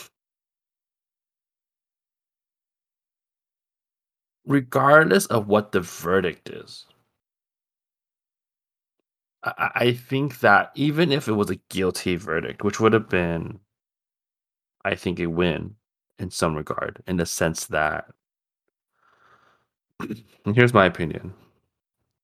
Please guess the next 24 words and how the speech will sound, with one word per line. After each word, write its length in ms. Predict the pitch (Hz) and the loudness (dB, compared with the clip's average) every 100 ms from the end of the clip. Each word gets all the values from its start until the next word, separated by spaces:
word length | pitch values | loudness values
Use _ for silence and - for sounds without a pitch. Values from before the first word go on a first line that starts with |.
| _ _ _ _ _ _ _ | _ _ _ _ _ _ _
You 120 | 127 151 | -2 4
can 180 | 214 | 8
make 140 | 208 196 | 8 6
an 80 | - | 6
argument 420 | 101 107 110 113 | 6 6 6 2
for 80 | 95 | 0
self-defense, 920 | - 101 95 110 - 90 85 82 - _ _ _ _ | 0 2 2 0 2 2 2 0 -10 _ _ _ _
potentially, 1120 | - - - - 208 202 - 104 90 87 87 - _ _ - _ _ _ _ _ _ _ _ _ _ - | -16 -14 -6 2 4 4 4 4 4 0 -4 -10 _ _ -20 _ _ _ _ _ _ _ _ _ _ -18
for 320 | - - 104 | -6 2 4
the 120 | 98 | 4
guy 280 | 87 95 92 | 2 4 4
with 120 | 87 | 2
the 80 | 87 | -2
gun. 280 | 82 78 - - _ _ _ | -4 -4 -6 -18 _ _ _
There's 220 | - 82 | -8 -6
one 180 | - 104 | 0 0
person 280 | 110 113 - | 2 0 0
with 120 | 104 | 0
a 60 | 104 | 0
gun. 220 | 76 - | -2 -4
I 40 | - | -10
forget 240 | 87 90 | -6 -4
their 80 | 92 | -4
name, 200 | 90 - | -6 -8